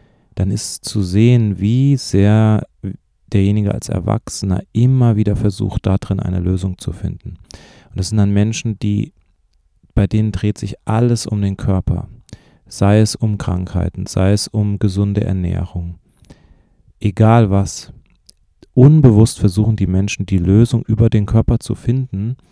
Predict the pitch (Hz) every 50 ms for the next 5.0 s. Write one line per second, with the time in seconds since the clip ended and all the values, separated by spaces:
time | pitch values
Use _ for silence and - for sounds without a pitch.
0 | - - - - - - - - - 87 95 95 90 92 107 117 127 131 127 127
1 | - - - _ _ _ _ _ _ _ _ _ - - _ _ _ _ _ _
2 | _ _ _ _ _ _ _ _ _ - 101 - - - - - - 107 113 131
3 | 143 143 139 123 104 90 92 95 92 87 - - 87 82 80 - - _ _ _
4 | _ _ _ - 95 92 - - - - - - 113 101 92 85 - - - -